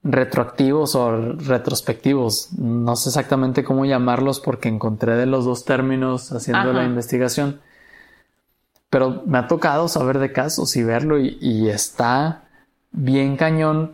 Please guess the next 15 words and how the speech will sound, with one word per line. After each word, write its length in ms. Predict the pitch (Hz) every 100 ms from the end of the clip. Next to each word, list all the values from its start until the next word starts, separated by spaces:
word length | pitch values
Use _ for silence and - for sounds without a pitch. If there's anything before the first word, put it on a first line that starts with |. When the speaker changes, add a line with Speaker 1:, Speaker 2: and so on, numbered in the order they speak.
| -
Speaker 1:
porque 480 | 139 135 135 139
se 280 | 127 143 131
proyecta 540 | 131 135 127 123 120 143
mucho 360 | 143 143 143
la 120 | 151 147
inseguridad 720 | 135 147 127 123 120 120 120
del 240 | 139 139
hombre. 500 | 127 151 160 120 120 - _ _ -
O 40 |
sea, 360 | 131 127 127 123
Speaker 2:
Ajá. 80 | -
Speaker 1:
como 300 | 131 123 123
ese, 720 | 120 - 156 156 135 113 - - _ _
e-, 220 | 127 131 -
e-, 240 | - -